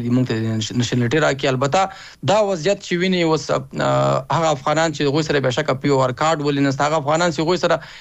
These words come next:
بېشکه د اته اویا نه مخکې راغلي وي، پاکستاني سیناسي ولې ورسره نسته، خو هغوی غواړي چې هغوی ته لارې خلاصې کړي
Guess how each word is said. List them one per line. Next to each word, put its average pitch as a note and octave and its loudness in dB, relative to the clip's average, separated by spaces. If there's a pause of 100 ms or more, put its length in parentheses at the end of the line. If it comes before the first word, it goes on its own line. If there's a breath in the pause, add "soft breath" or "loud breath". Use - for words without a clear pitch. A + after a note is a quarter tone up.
(260 loud breath)
بېشکه F#3 2
د D#3+ -2
اته D#3+ 2
اویا F3 4
نه D#3+ 0
مخکې F#3 -2
راغلي F3 2
وي، F3 2
پاکستاني D#3+ 0
سیناسي D3 -2
ولې A3 2
ورسره F3+ 2
نسته، D3+ 0 (320 loud breath)
خو G3+ 0
هغوی G3+ 2
غواړي A3 2
چې G3 -6
هغوی F#3 0
ته F#3 -10
لارې E3 0
خلاصې C#3+ -2
کړي G#3 -2